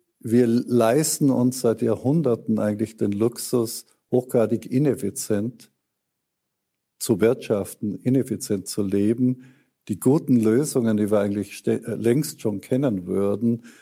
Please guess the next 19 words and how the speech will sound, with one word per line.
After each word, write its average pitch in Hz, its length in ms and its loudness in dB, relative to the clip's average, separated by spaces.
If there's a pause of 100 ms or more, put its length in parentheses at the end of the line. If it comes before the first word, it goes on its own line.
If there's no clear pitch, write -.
(180)
nicht 113 180 -4
anzunehmen, 120 880 0
weil 113 300 4
sich - 300 -4
Wertschöpfungs- 120 1000 0 (220)
und 104 160 -8
Profitketten 113 880 -2
gebildet 117 680 -2
haben, 104 540 -4 (840)
die 110 100 0
natürlich 135 680 2
Beharrungskräfte 110 1000 0
haben, 101 380 -2
die 101 120 -4
Lobbyismus 110 1000 0
betreiben 98 560 -6
und 92 100 -8
so 95 200 -8
weiter. 98 500 -8